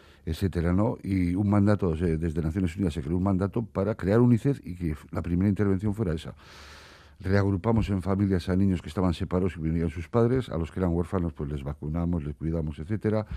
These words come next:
Y esa fue la primera gran misión de unicef. Luego, pues, a lo largo de, de la vida estoy, pues, eh,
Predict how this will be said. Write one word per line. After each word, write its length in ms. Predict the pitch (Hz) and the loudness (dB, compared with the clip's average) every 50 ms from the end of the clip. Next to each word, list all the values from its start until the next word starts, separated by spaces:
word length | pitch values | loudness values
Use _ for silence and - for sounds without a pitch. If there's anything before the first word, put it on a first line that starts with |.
| - - - - - - | -12 -14 -18 -20 -12 -2
Y 60 | - | 0
esa 160 | 107 117 123 113 | 2 2 2 2
fue 140 | 107 135 | 2 2
la 120 | 123 113 90 | 2 2 2
primera 320 | - 98 98 104 101 104 | 2 0 2 2 2 0
gran 220 | 104 101 104 101 92 | 0 0 0 2 0
misión 240 | 90 82 - 101 | 0 0 0 -2
de 60 | 92 80 | 0 0
unicef. 320 | 73 69 - 85 73 - - - - - - - - - - - - - - | -2 -2 -2 -4 -4 -6 -10 -18 -20 -20 -20 -20 -20 -20 -20 -20 -20 -18 -6
Luego, 280 | - 95 104 117 123 117 | -2 2 4 4 4 4
pues, 180 | 110 101 85 | 2 0 0
a 40 | 95 | 0
lo 160 | 90 87 90 | 2 2 2
largo 260 | 92 98 101 98 101 107 | 2 0 0 2 2 4
de, 360 | 104 98 90 90 90 85 82 | 4 4 2 2 2 2 0
de 80 | 85 | 0
la 140 | 85 87 90 | 0 0 0
vida 180 | 90 95 92 90 | 0 0 -2 -2
estoy, 220 | 85 - - 104 | -4 -2 -4 -4
pues, 160 | 82 80 78 | -4 -4 -6
eh, 160 | 85 80 73 | -4 -4 -4